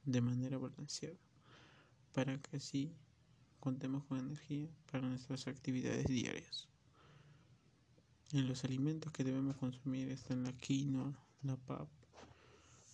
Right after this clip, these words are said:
la espinaca, la alveja, el oyuco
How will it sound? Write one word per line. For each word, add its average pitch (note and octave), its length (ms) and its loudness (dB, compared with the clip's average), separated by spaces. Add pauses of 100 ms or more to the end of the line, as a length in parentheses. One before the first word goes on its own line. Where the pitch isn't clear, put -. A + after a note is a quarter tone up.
(140)
la C#3 80 0
espinaca, C3 1040 0 (1900)
la C3 100 2
alveja, B2+ 640 0
el B2+ 100 0
oyuco C3+ 600 0